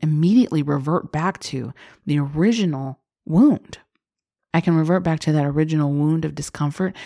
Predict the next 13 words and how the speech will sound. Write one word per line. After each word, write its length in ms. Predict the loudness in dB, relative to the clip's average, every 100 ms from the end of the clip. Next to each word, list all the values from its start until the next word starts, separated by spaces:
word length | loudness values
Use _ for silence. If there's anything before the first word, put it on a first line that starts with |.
| -10
and 160 | -4 -2
react 380 | 0 -2 -2 -4
disproportionately 1000 | -4 -4 -12 -8 -4 -4 -4 -6 -4 -8
to 180 | -8 -2
the 160 | -2
situation 600 | -2 -6 -6 -6 -6 -6
that's 140 | -8 -8
happening 480 | -8 -8 -6 -6 -6
in 120 | -6
my 260 | -6 -8 -10 -20 _ _ _ -4
now, 320 | 0 0 0
right 240 | -4 -8 -8
now. 280 | -8 -10